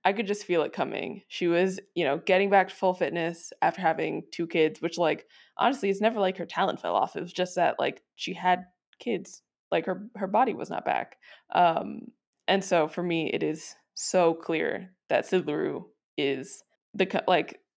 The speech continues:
the comeback player of the year. I mean, she, <laughs> when we talk about revenge tours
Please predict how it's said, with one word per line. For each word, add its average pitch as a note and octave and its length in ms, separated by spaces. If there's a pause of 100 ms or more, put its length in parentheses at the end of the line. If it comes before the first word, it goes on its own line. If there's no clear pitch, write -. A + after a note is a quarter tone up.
the - 80
comeback G3 340
player F#3 200
of D#3+ 100
the E3 80
year. F3 180
I - 100
mean, D#3+ 280
she, G#3 340 (540)
<laughs> - 840
when G#3 160
we B3 60
talk D4 180
about A3 160
revenge C#3 420
tours - 640